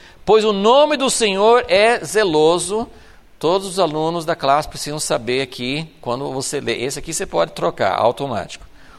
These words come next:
Todas as vezes que você vê zeloso, você vai ler ciumento, ciumento. Deus é ciumento? É, muito ciumento. Tão ciumento que ele fala, "Meu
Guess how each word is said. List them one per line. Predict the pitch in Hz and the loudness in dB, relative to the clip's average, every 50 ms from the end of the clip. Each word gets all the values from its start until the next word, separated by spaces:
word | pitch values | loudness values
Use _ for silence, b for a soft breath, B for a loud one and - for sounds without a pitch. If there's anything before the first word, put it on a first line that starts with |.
| b b b b - | b b b b 0
Todas | 135 160 180 196 208 208 185 196 180 | 2 4 4 4 4 2 0 -2 -2
as | 190 185 147 | -2 -2 -2
vezes | 139 147 160 170 160 | -2 -4 -4 -4 -4
que | - - | -6 -8
você | - 160 147 | -8 -8 -8
vê | 127 120 143 156 156 | -6 -6 -4 -4 -2
zeloso, | 127 151 160 147 131 127 131 139 151 160 170 156 170 202 214 214 | -2 -2 -2 -2 0 0 2 2 4 2 2 0 0 -2 -2 -2
você | 180 165 - - 139 | -4 -6 -6 -6 -6
vai | 131 131 127 120 | -2 -2 -2 0
ler | 117 117 127 147 175 220 349 359 - - - - - - - _ _ _ - - - - - - - - | 0 0 0 0 2 0 0 -2 -8 -14 -20 -20 -20 -20 -20 _ _ _ -20 -20 -20 -20 -20 -20 -20 -18
ciumento, | - - - - - 135 156 170 180 175 165 165 175 185 185 180 - - - - 127 107 92 87 | -14 -12 -10 -6 -4 0 0 0 0 0 0 2 4 4 4 2 0 -2 -6 -6 -6 -6 -6 -6
ciumento. | - - - - - 185 202 202 185 180 180 180 175 151 - - 110 95 85 B B B B B B | -4 -2 0 2 2 2 2 2 2 4 4 4 2 0 -2 -6 -10 -10 -10 B B B B B B
Deus | B 98 - - 156 196 220 208 160 | B -12 -4 0 4 6 6 4 4
é | 160 | 0
ciumento? | 143 - - 156 143 139 139 156 185 190 170 123 - 120 - - - - | -4 -4 -4 -2 -2 -2 -2 0 0 0 0 -2 -4 -12 -14 -14 -12 -6
É, | - 147 165 170 151 117 90 80 | -2 0 2 2 2 2 0 -4
muito | - 117 135 160 185 202 226 262 277 285 285 277 247 180 180 151 | -8 -8 -6 -4 -2 0 2 4 6 6 6 4 2 0 -4 -6
ciumento. | - - 156 156 147 135 135 123 110 - - B B B B B B - - | -6 -4 -4 -4 -2 -2 -2 -2 -4 -6 -10 B B B B B B -6 2
Tão | - 262 294 330 349 339 | 4 4 6 6 4 2
ciumento | - - - 269 247 220 196 185 202 240 277 277 269 | 2 0 0 2 2 2 2 2 4 4 4 2 0
que | - | -2
ele | 262 262 | -2 0
fala, | 247 - 240 233 | 2 2 4 2
"Meu | 220 214 214 220 240 277 320 339 330 | 2 0 0 0 2 4 6 6 4